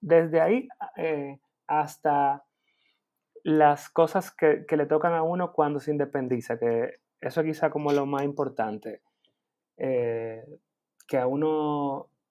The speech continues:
como creativo, pues, siempre se enfoca en desarrollar esa parte de la idea, de la estrategia, pero no tanto, a veces del negocio del cliente, pero no tanto del negocio en el que uno trabaja, de qué,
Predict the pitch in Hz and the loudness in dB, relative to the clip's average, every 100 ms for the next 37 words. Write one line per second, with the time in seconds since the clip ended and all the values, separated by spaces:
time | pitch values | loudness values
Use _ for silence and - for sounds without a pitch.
0 | - 147 139 139 139 131 147 151 139 131 | -8 -6 -4 -2 -2 0 2 2 0 -4
1 | 143 139 151 147 143 151 151 156 147 151 | -4 -4 -4 -6 -4 -4 -2 -2 -4 -6
2 | 135 139 143 151 - 143 143 143 135 131 | -2 -2 -2 -6 -4 -4 -2 -2 0 2
3 | 127 123 127 185 160 165 - 127 139 185 | 2 0 0 2 2 -2 -6 -4 0 0
4 | 170 147 143 - _ _ _ _ 151 139 | 0 -2 -6 -12 _ _ _ _ -2 0
5 | 139 131 131 - _ _ _ _ _ _ | 2 0 -2 -10 _ _ _ _ _ _
6 | - 147 156 160 170 170 175 - 151 180 | -6 -2 -2 2 2 2 2 2 4 4
7 | 160 143 156 175 156 151 143 175 196 160 | 4 4 6 6 6 4 2 2 2 2
8 | 143 143 147 165 165 170 160 143 143 139 | 2 0 2 0 0 0 0 0 -4 -2
9 | 143 143 156 143 151 151 143 127 131 123 | -4 -4 -6 -4 -4 -2 0 2 2 0
10 | 120 - _ _ _ 139 131 123 - - | -6 -10 _ _ _ -6 -4 -4 -2 0
11 | 147 151 156 151 - | 2 4 4 2 -2